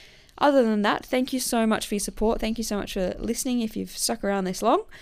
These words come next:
Um, we would really, really, really appreciate a five-star review on Spotify and a re-, five-star review on Apple. Um, it's really, really hard to be kind of discovered and found as a podcast.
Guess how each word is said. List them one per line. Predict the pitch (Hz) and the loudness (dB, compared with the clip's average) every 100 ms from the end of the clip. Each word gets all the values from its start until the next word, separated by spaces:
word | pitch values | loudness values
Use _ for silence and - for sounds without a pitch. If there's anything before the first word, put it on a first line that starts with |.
| - - - | -20 -16 0
Um, | 202 196 196 190 - | 4 4 4 0 -4
we | - 233 | 0 4
would | 226 | 4
really, | 202 226 233 233 | 2 2 4 4
really, | 214 208 208 | 4 2 2
really | 196 190 190 190 | 0 0 0 -2
appreciate | - 190 185 185 175 - - - - - - - - | -4 -6 -4 -2 -2 -2 -10 -20 -20 -20 -20 -18 -8
a | |
five-star | - 196 190 180 175 | 0 2 2 0 2
review | 180 175 180 | 2 0 0
on | 170 | -2
Spotify | - 170 175 180 170 - | -2 -4 -2 -2 -4 -4
and | 175 | -4
a | 175 | -4
re-, | 170 170 | -4 -8
five-star | - 185 170 - 190 | -6 -2 -2 -2 -4
review | 170 170 170 - | -4 -4 -6 -4
on | 170 165 165 170 - - - | -4 -4 -6 -10 -16 -20 -6
Apple. | - 170 165 - 170 - - | -2 0 -2 -4 -8 -16 -8
Um, | 190 170 170 165 170 - - - | -4 -2 -2 -4 -8 -12 -18 -8
it's | - 196 | -8 -2
really, | 196 220 214 | 4 6 6
really | 214 202 | 6 4
hard | 208 185 180 175 196 - - | 4 4 4 4 0 -14 -10
to | - | -6
be | 180 175 175 | -2 0 0
kind | 170 180 | -2 -4
of | 170 | -4
discovered | - 165 - 190 220 208 | -4 -2 2 4 4 2
and | 170 175 | -2 -2
found | 190 190 220 220 | 0 0 2 0
as | 214 | -2
a | 208 | -4
podcast. | 226 202 214 208 208 | -4 -2 0 0 -2